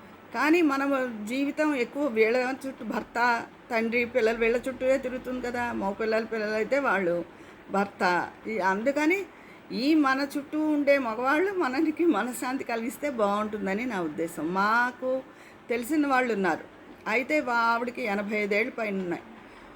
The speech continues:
ఆవిడ, ఒక్క ఆవిడ అపార్ట్మెంట్లో ఉండి, అంటే ఆ ఊళ్ళో వాళ్ళ చుట్టాలు ఉన్నారనుకోండి, ఎంతో ధైర్యంగా ఆవిడ అన్ని పనులు చేసుకుంటూ, "నేను ఒక్కతినే ఉన్నానే" అని బాధపడకుండా,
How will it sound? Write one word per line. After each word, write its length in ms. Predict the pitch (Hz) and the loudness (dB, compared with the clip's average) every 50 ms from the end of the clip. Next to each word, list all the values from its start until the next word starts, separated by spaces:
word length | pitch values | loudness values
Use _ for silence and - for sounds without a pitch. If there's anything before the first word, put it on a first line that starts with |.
| - - - | -14 -4 0
ఆవిడ, 340 | 196 233 262 294 311 320 | 4 4 6 6 6 4
ఒక్క 480 | 320 302 311 311 302 247 247 247 - 311 | 4 4 2 2 0 0 -2 -2 -2 0
ఆవిడ 240 | 302 320 339 349 370 381 370 294 294 302 302 311 294 - - - | 2 2 2 2 2 2 2 0 0 0 -2 -2 -4 -6 -8 -6
అపార్ట్మెంట్లో 680 | - 214 - 262 269 269 269 269 269 269 262 269 254 247 | -6 -4 -2 -2 -2 -2 -4 -6 -6 -4 -2 -2 -2 -2
ఉండి, 360 | 247 233 233 240 226 220 - | -2 -2 -2 0 0 0 0
అంటే 220 | - 226 240 285 | -2 -2 -2 0
ఆ 40 | 285 | 0
ఊళ్ళో 360 | 262 262 262 269 277 302 330 | 2 2 2 2 2 2 2
వాళ్ళ 220 | 320 277 247 233 226 - 247 | 2 2 0 -2 -2 -4 -8
చుట్టాలు 340 | 233 - - 254 269 262 | -8 -4 -2 -2 0 0
ఉన్నారనుకోండి, 680 | 233 233 226 208 196 196 196 196 202 190 196 202 240 - - - - - | -2 -2 -2 -2 -2 -4 -4 -2 -2 -2 -2 -2 -4 -6 -8 -12 -8 -4
ఎంతో 380 | 190 214 240 247 - 302 302 311 | -2 -2 -2 0 2 2 2 2
ధైర్యంగా 720 | 233 254 262 247 254 262 247 262 254 247 240 220 202 - - - - - - - - - - - | 2 2 2 2 4 2 0 -2 0 0 0 0 0 -2 -8 -16 -20 -20 -20 -20 -20 -20 -14 -6
ఆవిడ 160 | - 180 190 208 | -4 -2 0 0
అన్ని 200 | 202 208 220 220 | 0 0 0 -2
పనులు 280 | - 240 247 247 247 | -2 -2 -2 -2 -2
చేసుకుంటూ, 640 | 240 240 240 208 214 214 - - 220 220 208 233 214 | -2 -2 -2 -2 -2 -2 -4 -8 -8 -4 -2 0 0
"నేను 260 | 202 214 226 240 233 220 | 0 0 -2 -2 -2 -4
ఒక్కతినే 480 | 226 - 240 240 - 269 262 269 269 | -4 -4 -6 -4 -4 -2 -2 -2 -2
ఉన్నానే" 500 | 262 233 233 240 226 226 226 226 240 247 | -2 -2 -2 0 0 0 2 2 0 0
అని 160 | 240 220 220 | 0 0 -2
బాధపడకుండా, 1000 | 196 185 190 196 196 208 226 226 220 247 220 220 - 208 202 202 196 196 185 160 | -2 0 2 2 2 0 -2 -6 -8 -4 -6 -4 -4 -4 -4 -2 0 2 0 0